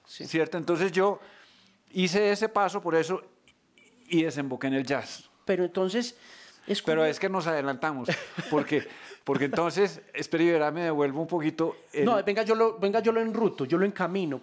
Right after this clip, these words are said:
Speaker 1: porque es que la Rolling habla de este como la obra progresiva de América Latina.
Speaker 2: Que a mí me parece muy chistoso,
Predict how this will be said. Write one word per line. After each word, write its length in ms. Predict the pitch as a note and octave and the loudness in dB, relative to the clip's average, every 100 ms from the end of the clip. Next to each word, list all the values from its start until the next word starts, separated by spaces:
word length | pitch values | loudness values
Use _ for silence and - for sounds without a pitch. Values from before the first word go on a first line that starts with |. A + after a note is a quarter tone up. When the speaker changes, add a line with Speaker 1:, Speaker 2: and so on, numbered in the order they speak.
| - | -2
Speaker 1:
porque 400 | F#3+ F#3 F#3 F#3 | -2 -2 -2 -2
es 140 | F3+ | -2
que 140 | B3 A3+ | -4 -2
la 160 | E3+ | -2
Rolling 480 | D3+ G#3+ C#4 F3 D#3+ - - _ - | 0 0 0 -2 -6 -10 -20 _ -4
habla 380 | D#3+ F3 G3+ B3 | 0 0 0 -2
de 180 | F#3 D3+ | 0 -4
este 240 | D3 G#3 | -4 -4
como 280 | G#3 F#3 C#3 | -2 -2 -2
la 240 | C3+ B2+ A#2+ | 0 0 0
obra 520 | C#3 E3 E3+ F#3 G3+ | 0 0 0 -2 0
progresiva 1000 | A3 F#3 D#3+ C3+ - - D4+ D4 D4 D4+ | 0 0 -2 -4 -4 0 0 2 2 2
de 80 | G3 | 0
América 380 | E3 D#3+ E3 D#3 | -2 -2 -2 -2
Latina. 160 | D#3+ | 0
Speaker 2:
Que 60 | E3 | 0
a 20 | E3 | 0
mí 80 | F3+ | -2
me 120 | F#3+ | 0
parece 360 | F#3+ D#3 D#3+ | 0 0 -2
muy 200 | F#3+ G3 | -2 -2
chistoso, 800 | F#3+ G#3+ - - A3 F#3+ D#3 D#3+ | -2 -2 -2 2 2 2 -4 -6